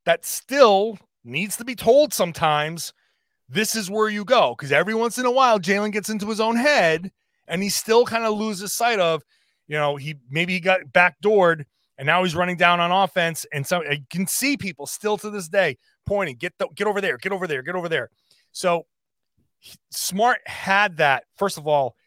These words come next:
cachet amongst the team to be like, "Hey, I don't care who you are. Uh,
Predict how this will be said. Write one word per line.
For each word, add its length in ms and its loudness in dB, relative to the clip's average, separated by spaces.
cachet 880 2
amongst 360 -2
the 80 -20
team 500 -2
to 80 -10
be 100 -2
like, 220 0
"Hey, 280 2
I 100 2
don't 120 -4
care 280 4
who 180 2
you 220 4
are. 400 6
Uh, 120 -20